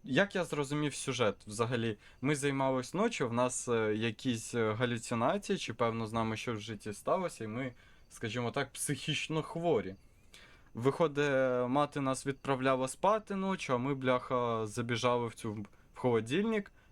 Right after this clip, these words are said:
закрилися там і не змогли його відкрити по якійсь невідомій мені причині, хоча я наче й не залазив, е, всередину холодильника, може він дійсно так не відчиняється, хоча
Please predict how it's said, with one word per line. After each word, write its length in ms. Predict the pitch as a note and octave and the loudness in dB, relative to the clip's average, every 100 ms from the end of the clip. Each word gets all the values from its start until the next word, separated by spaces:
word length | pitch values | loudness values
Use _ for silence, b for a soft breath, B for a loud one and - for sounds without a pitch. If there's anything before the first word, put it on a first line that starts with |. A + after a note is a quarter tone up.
| b | b
закрилися 760 | G#2 A#2 - D3+ G3+ F#3+ D#3+ | -2 0 2 2 2 2 0
там 260 | D3 C#3 C3 | 0 2 2
і 40 | |
не 120 | D3 C3 | 0 0
змогли 440 | B2+ A#2 C3 C3 | 0 0 2 2
його 160 | B2 A2 | 0 -2
відкрити 480 | G#2+ - G#2+ G#2+ | -4 -2 -2 -2
по 120 | G2 G2+ | 0 0
якійсь 300 | G2 G#2+ A2 | 0 -4 -2
невідомій 460 | G2+ G2 G#2 G2+ | 0 2 2 2
мені 260 | G2+ G#2 G#2 | 0 -2 -4
причині, 480 | G#2 G2 - F3+ B2+ | -6 -6 -4 -4 -2
хоча 400 | G#2+ - A2+ G#2 | -2 0 0 2
я 240 | G#2 G#2 b b b - | 0 -2 b b b -2
наче 280 | A2+ - A2+ | -2 0 -2
й 20 | |
не 140 | A2 | 0
залазив, 520 | G#2 A#2+ G3+ F3 - - | 2 2 2 0 -4 -2
е, 240 | A2+ G#2+ | 0 2
всередину 540 | G#2 - A#2 A2 A2 G#2 | 0 0 0 0 -2 0
холодильника, 600 | A2 G#2 A#2 D#3 - G2+ | 0 2 0 -2 -2 -2
може 200 | G2+ G#2 | 0 0
він 80 | F#2+ | -2
дійсно 280 | A#2 C3 | -4 -6
так 180 | A2+ G#2+ | -6 -4
не 80 | G2+ | -2
відчиняється, 560 | G2 - G#2 C#3+ - - | -4 -4 -4 -2 -4 -8
хоча 360 | G2 - G#2+ | -6 -2 -2